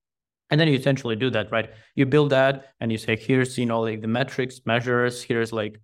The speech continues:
the list of things you can do, like, drag and drop, enjoy," right? And then they would probably say, "Hey, it's, I'm missing this dimension," <laughs> right?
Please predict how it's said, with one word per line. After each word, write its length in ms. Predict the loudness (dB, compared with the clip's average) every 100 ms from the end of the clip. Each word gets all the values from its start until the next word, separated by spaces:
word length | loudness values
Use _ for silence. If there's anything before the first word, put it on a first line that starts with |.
| -2
the 100 | 0
list 380 | 0 -2 -6 -10
of 140 | -8
things 280 | -8 -10 -10
you 60 | -8
can 200 | -6 0
do, 180 | 2 2
like, 200 | 0 0
drag 240 | 0 0
and 120 | -4
drop, 420 | 2 2 2 -6 _ _ _
enjoy," 360 | -4 -2 -2 -2
right? 300 | -6 -8 -10 _ _ -2
And 140 | 2
then 140 | 4 4
they 100 | 2
would 180 | 2
probably 300 | 2 2 0
say, 160 | -4 -6
"Hey, 340 | -2 -2 -2
it's, 200 | -6 -14 _ _ _ _ _ _ _ _ 0
I'm 280 | 2 4 4
missing 340 | 2 0 -2
this 180 | -2 -2
dimension," 540 | -2 -2 -2 -6 -10
<laughs> 60 | -10
right? 160 | -12